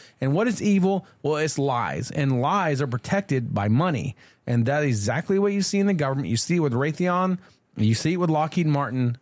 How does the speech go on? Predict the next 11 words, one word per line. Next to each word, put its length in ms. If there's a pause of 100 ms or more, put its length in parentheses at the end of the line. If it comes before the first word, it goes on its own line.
Uh, 200
David 300
Grush 280
has 100
specifically, 800
I 100
believe, 340
said 220
this 180
as 120
well. 400